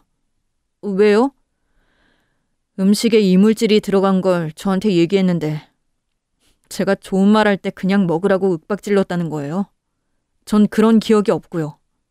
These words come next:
아, 당연하죠. 제가 미쳤다고 그러겠어요? 이 분식점에서 쎄 빠지게 일해서 우리 딸 먹여 살리는데.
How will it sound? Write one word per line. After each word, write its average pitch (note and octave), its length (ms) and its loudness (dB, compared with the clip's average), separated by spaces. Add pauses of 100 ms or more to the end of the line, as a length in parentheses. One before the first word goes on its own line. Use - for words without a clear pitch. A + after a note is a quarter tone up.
(440)
아, F3+ 100 -16
당연하죠. G#3 840 0 (320)
제가 G#3+ 200 0
미쳤다고 G#3+ 520 0
그러겠어요? F#3+ 760 -2 (720)
이 G#3 160 0
분식점에서 G#3 680 0
쎄 B3+ 180 0
빠지게 A#3 420 2
일해서 F3+ 460 0 (180)
우리 G#3 220 2
딸 A#3 140 2
먹여 F#3+ 280 2
살리는데. F#3 600 0